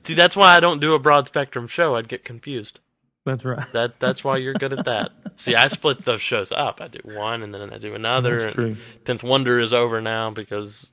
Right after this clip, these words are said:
Speaker 1: there's no more heroes for
Speaker 2: I
Speaker 1: a
Speaker 2: should have
Speaker 1: while.
Speaker 2: really come on Tangent with you, probably, huh?
Speaker 1: Yeah,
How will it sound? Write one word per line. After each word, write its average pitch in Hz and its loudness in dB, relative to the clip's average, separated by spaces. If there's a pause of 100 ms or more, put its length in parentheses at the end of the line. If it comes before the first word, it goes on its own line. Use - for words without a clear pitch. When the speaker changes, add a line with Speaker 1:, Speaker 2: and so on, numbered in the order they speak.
(120)
Speaker 1:
there's 107 -14
no 104 -8
more 104 -10
heroes 123 0
for 143 -8
Speaker 2:
I - 2
Speaker 1:
a - 2
Speaker 2:
should 214 0
have 220 2
Speaker 1:
while. 190 0
Speaker 2:
really 139 4
come 127 2
on 117 0
Tangent 113 -4
with 104 -10
you, 104 -4
probably, 101 -6
huh? 101 -10 (220)
Speaker 1:
Yeah, 123 2